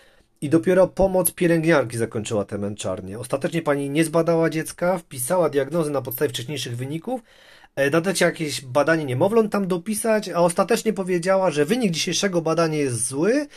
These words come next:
ale to za trzy miesiące możemy przyjść i ona wtedy spojrzy na niego, bo teraz to już sobie wszystko wpisała i nie będzie poprawiała.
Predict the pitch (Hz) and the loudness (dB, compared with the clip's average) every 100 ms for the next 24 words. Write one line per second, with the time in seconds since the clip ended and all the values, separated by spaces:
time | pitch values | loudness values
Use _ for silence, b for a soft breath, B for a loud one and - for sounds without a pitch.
0 | B B B 160 165 160 156 - 240 196 | B B B 2 2 2 0 0 2 2
1 | 185 190 165 151 147 262 220 185 170 247 | 2 2 2 2 0 0 2 2 0 0
2 | 220 - 214 185 190 196 180 165 175 175 | -2 0 0 0 0 2 2 2 2 2
3 | 170 160 139 - - 175 - - 180 165 | 0 -2 -2 -2 -2 -4 -4 0 4 4
4 | 147 147 139 135 131 135 117 107 | 2 0 0 -4 0 2 2 -2